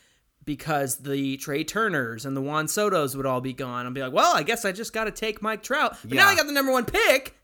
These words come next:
Speaker 1: and I have all this pressure on me <laughs> to pick, to pick, like, a Trey Turner or something. I'm gonna have to take him.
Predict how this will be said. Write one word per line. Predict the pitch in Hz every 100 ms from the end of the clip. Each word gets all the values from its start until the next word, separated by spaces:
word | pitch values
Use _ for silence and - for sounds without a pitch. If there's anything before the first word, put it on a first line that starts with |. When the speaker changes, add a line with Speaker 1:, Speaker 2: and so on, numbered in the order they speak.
| -
Speaker 1:
and | 240
I | 277
have | 285
all | 277
this | 277
pressure | 262 403 453 240
on | 190 156
me | 151 202 - _
<laughs> | _ -
to | 247
pick, | 233 262 269 - - -
to | -
pick, | 254 269
like, | 277 269
a |
Trey | - 311
Turner | - 381 440 160
or | 135
something. | 147 120 113 107
I'm | 196
gonna | 262
have | 196 269
to | -
take | 151 262 359
him. | 120 113 175